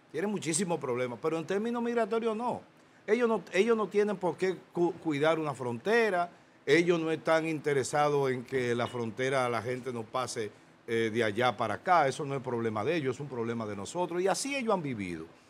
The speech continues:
Y más en este momento donde hay una dejadez total con relación al tema. Entonces, sabemos las deficiencias de Haití,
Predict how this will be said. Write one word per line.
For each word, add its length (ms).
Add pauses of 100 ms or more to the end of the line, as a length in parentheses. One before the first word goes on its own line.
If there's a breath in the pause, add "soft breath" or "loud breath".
(180 loud breath)
Y 100
más 380 (100)
en 160
este 220
momento 560
donde 340
hay 180
una 220
dejadez 440
total 460
con 140
relación 420
al 140
tema. 320 (580 loud breath)
Entonces, 380
sabemos 720
las 200
deficiencias 760
de 80
Haití, 400